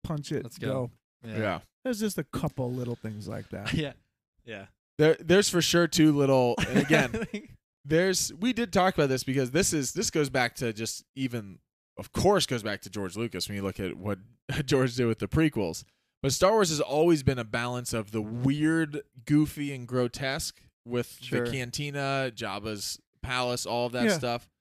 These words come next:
Speaker 3: uh, Minox, all this stuff.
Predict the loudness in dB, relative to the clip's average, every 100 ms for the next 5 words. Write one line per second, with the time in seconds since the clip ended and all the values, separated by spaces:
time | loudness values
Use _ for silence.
0 | _ _ _ _ -8 -6 -4 -6 -10 -6
1 | -4 -4 -6 -6 -6 -6 -6 -8 -4 -2
2 | -2 -4 -8 -6 -6 -8 -10